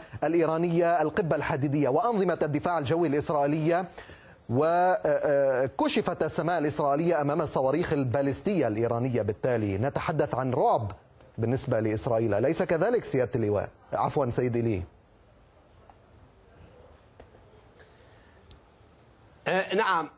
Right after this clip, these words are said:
Speaker 2: أولا أريد أن أقول أن ليس من المؤكد أن، وهذا م-، م-، موضوع خلاف،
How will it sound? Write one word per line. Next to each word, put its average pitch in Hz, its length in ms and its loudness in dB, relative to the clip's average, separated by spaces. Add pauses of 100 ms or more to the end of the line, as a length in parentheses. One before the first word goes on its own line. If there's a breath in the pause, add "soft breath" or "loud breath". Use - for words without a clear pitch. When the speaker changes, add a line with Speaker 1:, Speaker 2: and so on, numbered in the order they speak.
Speaker 2:
أولا 214 560 2 (100)
أريد 208 220 2
أن 196 140 2
أقول 208 680 2 (160)
أن 190 500 2 (380)
ليس 214 480 0 (380)
من 202 200 0
المؤكد 202 760 0 (560)
أن، 208 320 0 (440)
وهذا 220 580 2
م-، - 40 -12 (180)
م-، 180 360 0
موضوع 185 380 0
خلاف، 202 420 0